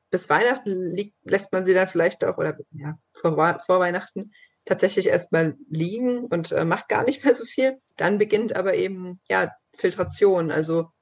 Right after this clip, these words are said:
die Weine von der Hefe zu nehmen, die dann doch sedimentiert ist, die Weine filtrieren, irgendwann auch, ähm, vielleicht verschneiden oder zu überlegen, okay,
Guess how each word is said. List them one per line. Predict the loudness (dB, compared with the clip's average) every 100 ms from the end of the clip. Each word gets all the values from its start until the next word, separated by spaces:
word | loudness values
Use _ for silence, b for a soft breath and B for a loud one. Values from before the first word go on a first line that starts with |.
| -10
die | -4 0
Weine | 2 2
von | -2 0 2
der | 2
Hefe | 2 0 -2
zu | -2 2
nehmen, | 2 0 -4
die | -4
dann | -2 -4
doch | -6 -8 -18 -12
sedimentiert | -2 2 2 0 -2 -2 0
ist, | 0 -2 -2 -20 _ -12
die | -4
Weine | -2 -2
filtrieren, | -2 -6 -2 2 4 2 -4 -10 _
irgendwann | -2 0 -2 0 0 2
auch, | 2 2 0 -4
ähm, | -4 -4 -8 -12 _
vielleicht | -4 -2 -2 -6
verschneiden | -8 -6 -4 -2 -2 -4 -4
oder | 0 0
zu | -2
überlegen, | -2 0 2 0 -2
okay, | -6 -6 -4 -2 -2